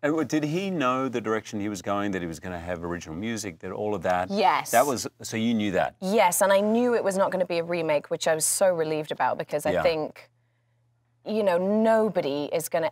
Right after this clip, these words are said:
Speaker 2: ever be able to out-Julie Julie Andrews, you know, and so if I was trying to do those songs, and that would have been really tough, I think, 'cause I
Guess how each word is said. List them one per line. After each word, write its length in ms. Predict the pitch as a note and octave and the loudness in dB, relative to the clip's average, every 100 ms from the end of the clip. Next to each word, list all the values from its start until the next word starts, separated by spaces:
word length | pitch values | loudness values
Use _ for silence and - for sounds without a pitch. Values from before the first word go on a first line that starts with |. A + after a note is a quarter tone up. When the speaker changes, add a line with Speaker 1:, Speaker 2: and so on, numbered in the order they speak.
| - | -4
Speaker 2:
ever 180 | D#3+ | -4
be 120 | D#3 D3+ | -2 -2
able 120 | D3 | -2
to 80 | - | 0
out-Julie 640 | D3 D3 D3+ C#3+ C3+ C3 C#3 | -2 -2 -2 -4 -2 -4 -6
Julie 240 | D3 C3+ | -4 -2
Andrews, 560 | C3+ C3+ D#3 - - - | -2 -4 -6 -8 -8 -8
you 60 | D#3 | -4
know, 160 | C#3 | -2
and 80 | C#3 | -2
so 140 | E3 | -2
if 140 | D#3+ - | -2 0
I 100 | E3+ | 0
was 140 | E3 | 0
trying 360 | - F3+ D#3+ D3+ | -4 -2 -2 -2
to 100 | - | -6
do 180 | D#3+ D3 | -6 -4
those 300 | D3 D3 D3 | 0 0 0
songs, 580 | - E3 D3+ C#3 C#3 - | -2 2 2 0 -2 -2
and 280 | C#3+ C#3 C3+ - _ _ _ _ - | -2 -2 -4 -8 _ _ _ _ 0
that 160 | F3+ | 2
would 100 | F3+ | 2
have 100 | F3+ | 0
been 200 | D#3+ D3+ | 0 0
really 340 | D3 C#3 B2 - | -2 -2 -4 -8
tough, 580 | - - - - - _ _ | -8 -6 -6 -10 -20 _ _
I 80 | D#3+ | -14
think, 300 | - C#3 - | -8 -8 -8
'cause 160 | - G3 | -4 2
I 240 | G3 F3 | 2 2